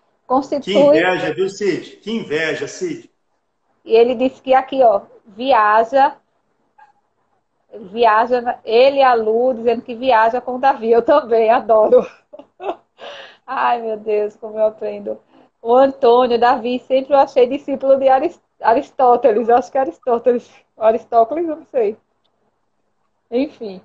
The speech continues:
Speaker 2: Deu vontade
Speaker 1: É
Speaker 2: de
Speaker 1: isso
Speaker 2: comer
Speaker 1: aí.
Speaker 2: uma maçã. Não tem problema não, né, Dani? Você assume aí?
Speaker 1: Como se fosse a primeira vez. <laughs>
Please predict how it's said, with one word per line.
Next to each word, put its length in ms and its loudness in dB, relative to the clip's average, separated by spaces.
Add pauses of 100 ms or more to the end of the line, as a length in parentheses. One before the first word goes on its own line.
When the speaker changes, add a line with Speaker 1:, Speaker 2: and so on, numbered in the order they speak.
(140)
Speaker 2:
Deu 180 -4
vontade 380 0
Speaker 1:
É 40 6
Speaker 2:
de 40 0
Speaker 1:
isso 80 -6
Speaker 2:
comer 160 2
Speaker 1:
aí. 60 4
Speaker 2:
uma 100 2
maçã. 520 -4
Não 60 -10
tem 160 -6
problema 420 -2
não, 180 -6
né, 120 -8
Dani? 300 -10
Você 100 -12
assume 320 -12
aí? 460 -8 (880)
Speaker 1:
Como 260 2
se 260 4 (160)
fosse 340 2
a 120 2
primeira 480 0
vez. 500 2 (640)
<laughs> 400 -8